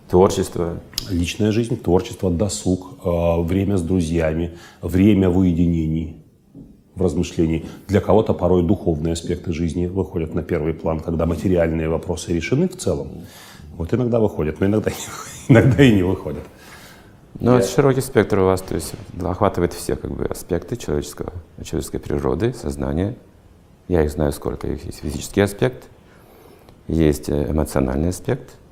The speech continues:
Speaker 1: есть интеллектуальный аспект и духовный аспект. Вот четыре эти категории, вы щас, собственно, рассказали обо всех.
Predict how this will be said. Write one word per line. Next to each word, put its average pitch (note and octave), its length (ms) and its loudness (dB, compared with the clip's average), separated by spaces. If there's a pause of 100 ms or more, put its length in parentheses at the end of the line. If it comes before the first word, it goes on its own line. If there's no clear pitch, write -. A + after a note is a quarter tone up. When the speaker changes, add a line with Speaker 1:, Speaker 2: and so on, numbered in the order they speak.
(280)
Speaker 1:
есть - 240 -8
интеллектуальный F2 500 0
аспект - 300 -4
и E2+ 40 0
духовный D#2+ 380 2
аспект. - 360 -14 (240)
Вот - 180 -12
четыре - 300 -6
эти - 100 -10
категории, A2 480 0
вы G2+ 100 -6
щас, - 160 -6
собственно, - 420 -10 (160)
рассказали G1+ 400 -8
обо - 140 -6
всех. - 200 -12